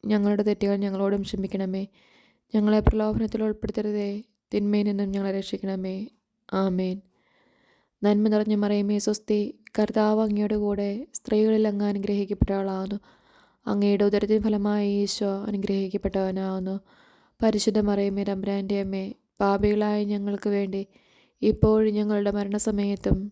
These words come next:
തമ്പുരാനോട് അപേക്ഷിക്കണമേ. ആമേൻ. പിതാവിനും പുത്രനും പരിശുദ്ധാത്മാവിനും സ്തുതി, ആദിയിലെ പോലെ ഇപ്പോഴും എപ്പോഴും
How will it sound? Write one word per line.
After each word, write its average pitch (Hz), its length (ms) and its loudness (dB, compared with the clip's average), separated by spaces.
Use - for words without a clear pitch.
തമ്പുരാനോട് 202 520 -2
അപേക്ഷിക്കണമേ. 190 720 -4
ആമേൻ. 185 480 0
പിതാവിനും 208 520 2
പുത്രനും 202 360 0
പരിശുദ്ധാത്മാവിനും 202 840 0
സ്തുതി, 190 320 0
ആദിയിലെ 208 560 2
പോലെ 196 380 -2
ഇപ്പോഴും 202 500 0
എപ്പോഴും 196 540 -2